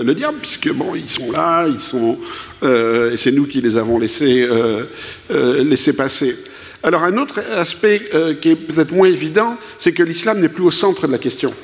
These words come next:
hein, avec, euh, le, euh, euh, l'intervention américaine en, en, en Irak, puisque les, les alignements,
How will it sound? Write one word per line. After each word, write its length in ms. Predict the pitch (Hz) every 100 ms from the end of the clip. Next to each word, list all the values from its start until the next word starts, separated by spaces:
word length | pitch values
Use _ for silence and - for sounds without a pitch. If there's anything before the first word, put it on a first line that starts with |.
| -
hein, 80 | 127 135
avec, 320 | 160 123 120
euh, 140 | 127 117
le, 100 | 117
euh, 500 | 120 110 113 113 113 - - - -
euh, 880 | 110 113 110 123 120 110 135 143
l'intervention 560 | 147 110 120 113 113 135
américaine 540 | 117 107 113 131 123 123
en, 240 | 123 110 - 131 107 -
en, 60 |
en 100 | 117
Irak, 340 | 110 113 117 - - - -
puisque 300 | 143 - -
les, 420 | 170 156 147 143 131 131 131
les 220 | 156 131 139
alignements, 640 | 147 143 151 180 220 233